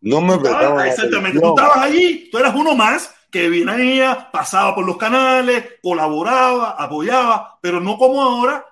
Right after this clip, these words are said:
Speaker 2: que ahora ya te estás haciendo un nombre ya como un youtuber como tal.
Speaker 1: No, haciendo
Speaker 2: Hace,
Speaker 1: no, ya,
Speaker 2: hace,
Speaker 1: ya
Speaker 2: hace,
Speaker 1: está hecho.
Speaker 2: hace cinco meses atrás, hace cinco meses atrás,
Speaker 1: No,
Speaker 2: tú eras
Speaker 1: era
Speaker 2: el
Speaker 1: tu
Speaker 2: Titán, un
Speaker 1: amigo
Speaker 2: tipo que andaba por las redes
Speaker 1: y te
Speaker 2: sociales, como
Speaker 1: apoyaba.
Speaker 2: Enriquito,
Speaker 1: ¿Te
Speaker 2: como el otro,
Speaker 1: apoyaba
Speaker 2: como
Speaker 1: o
Speaker 2: el
Speaker 1: no te
Speaker 2: otro, como el
Speaker 1: apoyaba?
Speaker 2: otro.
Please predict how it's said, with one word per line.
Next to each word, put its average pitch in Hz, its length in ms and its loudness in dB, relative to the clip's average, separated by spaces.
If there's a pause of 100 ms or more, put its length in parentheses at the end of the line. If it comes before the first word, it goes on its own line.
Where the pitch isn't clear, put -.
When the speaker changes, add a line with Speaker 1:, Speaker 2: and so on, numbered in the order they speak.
Speaker 2:
que - 80 -8
ahora 175 280 -2
ya 196 280 2 (180)
te 170 80 -8
estás 196 400 -8
haciendo 214 480 -2
un 277 160 -2
nombre 240 460 0 (240)
ya 175 240 -2
como 190 220 -2
un 202 180 -2
youtuber 233 560 -2
como 147 220 -6
tal. 123 260 -12 (600)
Speaker 1:
No, 98 320 2
haciendo 120 240 0 (100)
Speaker 2:
Hace, 127 100 2
Speaker 1:
no, 117 60 -4 (300)
ya, 226 60 2
Speaker 2:
hace, 262 160 2
Speaker 1:
ya 254 140 -6
Speaker 2:
hace, 262 260 -2
Speaker 1:
está - 120 0
hecho. - 140 -8
Speaker 2:
hace 262 240 -4
cinco 277 360 0
meses 277 300 -2
atrás, 285 300 -4 (120)
hace 247 220 -4
cinco 247 300 -4
meses 262 240 -2
atrás, 320 240 -2 (720)
Speaker 1:
No, 123 560 2
Speaker 2:
tú 92 60 -12
eras 110 120 2
Speaker 1:
era 131 160 2
Speaker 2:
el 226 60 -2
Speaker 1:
tu - 60 -10
Speaker 2:
Titán, 254 180 0 (120)
un 349 80 0
Speaker 1:
amigo - 160 0
Speaker 2:
tipo 262 200 0
que 226 80 -2
andaba 247 280 0
por 226 120 -4
las 190 120 0
redes 262 160 4
Speaker 1:
y 240 80 -2
te 247 60 2
Speaker 2:
sociales, 202 340 2
como 156 40 0 (140)
Speaker 1:
apoyaba. - 80 -2
Speaker 2:
Enriquito, 269 540 -2
Speaker 1:
¿Te - 80 2
Speaker 2:
como 269 140 0
el 143 60 2
otro, 170 160 2
Speaker 1:
apoyaba 208 120 0
Speaker 2:
como 214 120 0
Speaker 1:
o 185 60 -2
Speaker 2:
el 165 60 -2
Speaker 1:
no 165 100 0
te 160 60 0
Speaker 2:
otro, - 20 2
como 156 160 -2
el 143 80 -4
Speaker 1:
apoyaba? 143 120 -4
Speaker 2:
otro. 240 120 -16